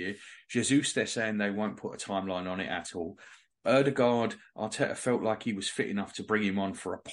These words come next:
pointless seven-minute run out against West Ham in a dead rubber, in a game that was already dead. Um, and now he's out, and we don't know, we don't know how long it's gonna be.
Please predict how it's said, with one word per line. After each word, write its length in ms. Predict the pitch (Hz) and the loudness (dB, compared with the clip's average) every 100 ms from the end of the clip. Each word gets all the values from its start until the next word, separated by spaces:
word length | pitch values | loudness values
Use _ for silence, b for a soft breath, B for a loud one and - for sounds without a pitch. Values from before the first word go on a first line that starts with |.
| - | 2
pointless 400 | 139 120 87 - | 2 2 -4 -4
seven-minute 580 | - 98 95 95 92 90 | -2 -2 -2 -4 -4 -4
run 200 | 95 90 | -4 -4
out 160 | 90 - _ | -8 -10 _
against 300 | 98 98 - | -10 -8 -6
West 180 | 95 - | -8 -6
Ham 220 | 98 92 90 | -4 -4 -6
in 120 | 87 | -8
a 60 | 82 _ _ - | -10 _ _ 0
dead 200 | 98 85 | 0 0
rubber, 300 | 92 90 87 | -2 -2 -6
in 160 | - 104 | 0 0
a 60 | 87 | 2
game 260 | 98 95 | 2 0
that 100 | 95 | -2
was 140 | 92 98 | -6 -2
already 400 | 98 92 87 82 | 0 0 -2 -6
dead. 320 | 90 82 - b b b - | -6 -8 -12 b b b -2
Um, 360 | 95 92 87 - | 0 0 -2 -4
and 120 | 98 | -4
now 200 | 98 98 | -2 -2
he's 300 | 95 120 104 | 2 2 4
out, 240 | 92 95 - | 4 2 0
and 100 | 98 | -4
we 80 | |
don't 240 | 95 95 90 | -2 -2 -4
know, 320 | 90 92 90 - | -6 -6 -8 -4
we 140 | 95 | -2
don't 200 | 95 85 | 0 -2
know 60 | 87 | -6
how 140 | 85 | -6
long 160 | 87 90 | -6 -8
it's 140 | 82 | -10
gonna 180 | - 82 | -10 -12
be. 300 | 82 85 113 | -8 -8 -8